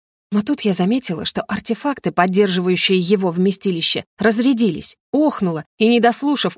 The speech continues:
опрометью вскочила с постели и скрылась в ванной, надеясь, что эта скорость не позволит Сандру рассмотреть меня. Там накинула на себя бархатный халат, наглухо запахнулась,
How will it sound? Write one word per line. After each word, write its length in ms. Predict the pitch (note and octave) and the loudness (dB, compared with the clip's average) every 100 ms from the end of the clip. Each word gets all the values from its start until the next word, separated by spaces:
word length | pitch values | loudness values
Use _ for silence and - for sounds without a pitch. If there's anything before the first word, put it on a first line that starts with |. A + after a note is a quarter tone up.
| - | -2
опрометью 580 | D4+ A3+ G#3 G3 G3 | 0 2 2 2 -2
вскочила 520 | F3 - G3+ - G3 D#3+ | -4 -2 -2 0 -2 -2
с 80 | |
постели 480 | - D#3 - C#4 G#3+ - | -4 -4 0 0 0 0
и 80 | A3 | -2
скрылась 480 | - A#3+ B3 A#3 A#3 | -2 -2 0 0 2
в 40 | |
ванной, 420 | A#3+ G3 D3+ C#3+ - | 2 0 -2 -6 0
надеясь, 360 | F3+ F3+ E3+ | 2 4 2
что 120 | - F#3 | 0 0
эта 140 | F3+ | 0
скорость 400 | - B3+ G#3+ - | -2 0 0 2
не 80 | A3+ | 0
позволит 500 | B3+ A#3 F#3 C#3 D3 | 0 -2 0 -2 -2
Сандру 440 | - A3 G3 E3+ | 0 0 0 -2
рассмотреть 680 | - G3+ - G3+ F#3 D#3+ - | 0 0 0 -2 -2 -6 -6
меня. 280 | D#3+ D#3+ - _ _ _ _ | -6 -8 -14 _ _ _ _
Там 200 | - C4+ | 0 2
накинула 460 | G#3 - G3+ G3 E3+ | 2 2 2 2 2
на 100 | D#3+ | 0
себя 260 | E3 F3 E3 | -2 0 2
бархатный 480 | F3 E3 F3+ D#3 | 2 0 -4 -4
халат, 460 | D3 E3 D3+ C#3+ - _ - | -2 0 0 0 -4 _ -2
наглухо 540 | B3+ D4+ G3+ D3+ D#3 | 0 2 0 -2 -2
запахнулась, 760 | D3 A#3 D#3+ - D#3 C#3+ G#3+ - | 0 -2 -2 -6 -4 0 0 -2